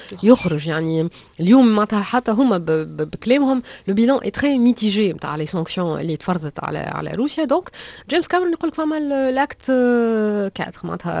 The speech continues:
Speaker 2: آه، الفصل ال-، الرابع في ال-، في الحرب هذايا في مؤتمر صحفي في باريس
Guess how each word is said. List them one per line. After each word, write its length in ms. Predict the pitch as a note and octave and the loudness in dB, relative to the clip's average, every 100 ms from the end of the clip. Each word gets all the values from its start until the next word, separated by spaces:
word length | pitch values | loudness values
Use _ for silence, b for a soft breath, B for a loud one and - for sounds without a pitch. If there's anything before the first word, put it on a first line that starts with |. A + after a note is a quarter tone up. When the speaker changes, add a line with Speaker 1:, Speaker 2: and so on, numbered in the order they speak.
| E3 | -2
Speaker 2:
آه، 400 | D#3+ D#3+ E3 E3 | 0 2 0 -2
الفصل 360 | - G#3 - | -4 -6 -6
ال-، 280 | F3+ F3 D#3+ | -6 -6 -6
الرابع 420 | D#3 F3+ F3 D#3 | -6 -4 -4 -6
في 140 | C#3 D3+ | -10 -10
ال-، 420 | D3+ C#3+ B2 B2+ B B B | -8 -8 -8 -10 B B B
في 80 | - | -8
الحرب 420 | D3+ G#3 A#3 E3+ | -2 0 0 -2
هذايا 460 | F3+ F3+ G3+ A3 G3 | -4 -2 0 0 -2
في 280 | F#3+ G3+ F#3+ | -4 -4 -4
مؤتمر 560 | F#3+ - F#3 G3 F#3 | -6 -8 -8 -6 -4
صحفي 600 | D#3+ - F#3 F3 E3 E3 | -6 -8 -10 -10 -6 -6
في 560 | E3 F3 F3+ E3+ D#3+ D3+ | -8 -6 -4 -2 -2 -2
باريس 460 | D#3 D3+ F#3+ G#3 | -2 -2 0 -2